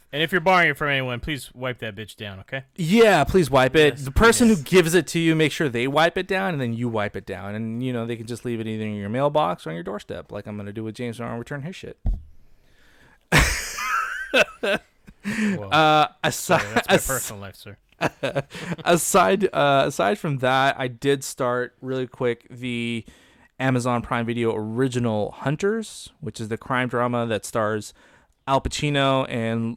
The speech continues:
Speaker 2: Logan Lerman about a ragta-, ragtag team of people, um, that are essentially hiding, hi-, <laughs> that are essentially, I can't talk right now, hunting down,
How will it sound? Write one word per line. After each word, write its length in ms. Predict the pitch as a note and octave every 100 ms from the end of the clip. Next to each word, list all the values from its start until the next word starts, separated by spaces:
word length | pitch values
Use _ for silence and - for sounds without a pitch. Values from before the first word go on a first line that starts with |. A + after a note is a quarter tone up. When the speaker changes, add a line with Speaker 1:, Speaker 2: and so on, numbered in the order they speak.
| -
Speaker 2:
Logan 360 | A#2+ B2 A#2+ A2
Lerman 420 | B2 C#3 D3 D#3 _ _ _ -
about 920 | A2+ A#2+ A2+ A2 G#2+ - - - - - - - _ _ _
a 520 | B2 B2 A#2 A#2 B2+ -
ragta-, 680 | - B2 C#3 F3 F3 - D#3 -
ragtag 720 | A#2 C3 A3+ G#3 - D3+ A2+ - -
team 300 | - D3+ C3+
of 140 | G#2+
people, 720 | - - C#3+ C3+ B2 A#2 A2 _ _ _ _ -
um, 640 | A#2+ A2+ A2+ G#2+ G#2 G#2 -
that 380 | G#2 A2+ A2 -
are 320 | G#2 G2+ G2+
essentially 460 | G2+ A#2 G#2+ A2+ G2
hiding, 600 | - F#2+ G2 G2 G2 F#2+ - -
hi-, 320 | - - B2+ - - D3+
<laughs> 260 | - - -
that 140 | A#2
are 140 | A#2 A2
essentially, 960 | - - - F#3+ A3 - F3+ C#3+ B2+ - - -
I 100 | C#3+
can't 260 | G3 F#3
talk 240 | G3 F#3 E3
right 140 | B2+
now, 240 | A#2 G#2 - _ _ _ _
hunting 500 | - D#3 F#3+ F#3+ G#3
down, 560 | E3 C#3 B2 A#2 A#2